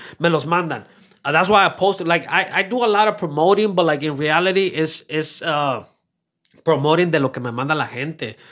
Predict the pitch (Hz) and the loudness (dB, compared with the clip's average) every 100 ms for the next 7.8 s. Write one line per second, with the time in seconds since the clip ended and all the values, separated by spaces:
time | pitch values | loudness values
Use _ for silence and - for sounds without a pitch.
0 | - - 120 120 120 131 - - - - | -14 -6 0 0 2 -2 -4 -18 -20 -10
1 | - 156 151 180 185 160 143 127 131 151 | 2 4 4 2 0 0 -2 -2 -2 0
2 | 156 135 127 123 135 143 127 - 135 160 | 0 2 0 2 2 4 0 0 0 2
3 | 165 214 165 160 165 - 143 165 151 143 | 2 0 2 0 -2 -2 -2 0 -2 -4
4 | 120 123 120 - - - _ _ 104 87 | -4 -6 -6 -10 -18 -20 _ _ -20 -18
5 | - 82 _ _ 123 110 107 127 123 113 | -20 -20 _ _ -8 -2 2 2 2 0
6 | 113 113 98 - 113 113 110 _ - - | -2 -6 -6 -8 -6 -6 -8 _ -20 -14
7 | 110 117 113 107 107 113 131 | -2 -2 0 -4 -6 -2 -2